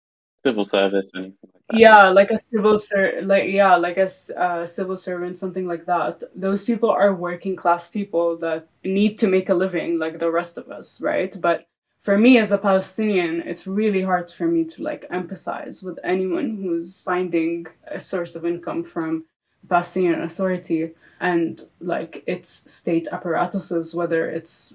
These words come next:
Speaker 2: you know, um, the Ministry of whatever or any other government job. Then again, I am, I am a Palestinian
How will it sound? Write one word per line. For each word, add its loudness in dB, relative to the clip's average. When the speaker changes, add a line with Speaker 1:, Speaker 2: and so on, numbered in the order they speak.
Speaker 2:
you 0
know, 0
um, 0
the -2
Ministry 0
of 0
whatever 0
or -2
any 0
other -2
government -2
job. -4
Then 8
again, 6
I 2
am, 2
I 2
am 6
a -2
Palestinian 0